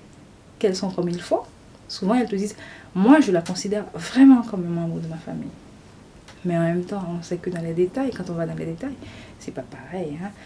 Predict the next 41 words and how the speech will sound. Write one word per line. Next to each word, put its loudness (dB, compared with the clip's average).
Déjà, 2
il 0
y -2
a 0
des -2
sphères -8
spé-, -8
séparées. -4
Euh, -6
on, -2
on -2
se -2
met 0
pas, 0
euh, -8
ensemble 0
à 2
la -2
table, 4
hein. 0
<laughs> 0
On 4
mange 4
pas, -2
on 0
mange 2
pas 2
ensemble. -4
Et -2
dans 0
certains -4
cas, -4
on 2
mange -2
pas -4
forcément -6
les -4
mêmes -2
choses. -6
De 6
fait, 2